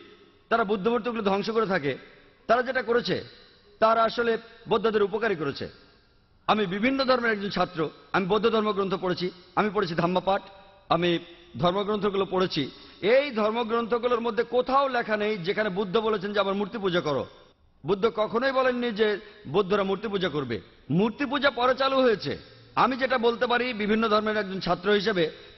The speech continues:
ঠিক না ভুল সে ব্যাপারে পরে আসছি। তারা যেটা করেছিল আসলেই তারা বৌদ্ধদের উপকার করেছিল। আর বৌদ্ধ ধর্মগ্রন্থের মধ্যে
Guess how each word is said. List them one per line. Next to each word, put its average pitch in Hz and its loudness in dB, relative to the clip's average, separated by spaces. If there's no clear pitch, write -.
ঠিক 233 -2
না 226 4
ভুল 214 0
সে 214 -2
ব্যাপারে 196 0
পরে 180 2
আসছি। 170 2
তারা 226 4
যেটা 247 0
করেছিল 226 0
আসলেই 196 2
তারা 208 4
বৌদ্ধদের 214 2
উপকার 226 0
করেছিল। 151 -2
আর 170 4
বৌদ্ধ 190 0
ধর্মগ্রন্থের 247 0
মধ্যে 190 0